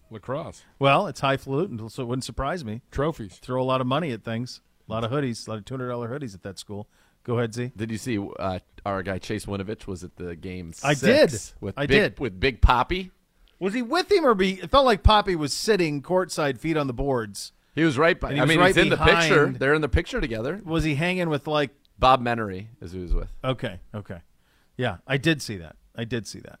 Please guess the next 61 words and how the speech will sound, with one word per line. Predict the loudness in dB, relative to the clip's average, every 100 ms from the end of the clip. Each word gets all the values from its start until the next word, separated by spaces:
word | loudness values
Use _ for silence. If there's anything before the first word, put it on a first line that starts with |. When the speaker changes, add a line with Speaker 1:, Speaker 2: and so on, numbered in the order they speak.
| _ -6
Speaker 2:
And | -2
I | -2
could | -4 -8
see | -10 -6
how | -6 -4
he | -6
would, | -6 -6 -8 -18 -20 _ _ -8
how | -6
that | -6 -8
would | -12
be | -14
fun, | -12 -12 -10
and | -8
he | -8
would | -10
still | -10 -10
have |
a | -8
lot | -10
of | -12
connections | -16 -18 -20 -20 -12
there. | -4
Speaker 3:
Yeah. | -4 -4 -10 _
Speaker 2:
Two | -2 0
years | 2 2 0
there | -4 -4 -8 _ _
for | -14 -6
Chase | -6 -6 -10 -20 _ _ _
Speaker 3:
Yeah. | -4 -4 -8 -12
Speaker 2:
in | -6
New | -6
England? | -6 -8 -12 -10
Speaker 3:
He's, | -10 -10 -18 -10
he | -6 -4
just | -4
feels | -4 -4
Speaker 2:
Yeah. |
Speaker 3:
like | -4
a |
very | -4
likable, | -4 -6 -6 -8 -8
popular | -8 -8 -8 -10
guy. | -12 -14 -14
Like, | -14 -12
you | -6
Speaker 2:
Yeah, | -4
Speaker 3:
can |
Speaker 2:
I |
think | -4 -4
Speaker 3:
see |
Speaker 2:
just | -4
Speaker 3:
him. | -4
Speaker 2:
a |
guy | -2 -2
you | -2
Speaker 3:
Yeah. |
Speaker 2:
like | -2 -2 -2
to |
have | -4 0
around. | 0 -2 -6 -14 _
Speaker 3:
Right. | -8 -8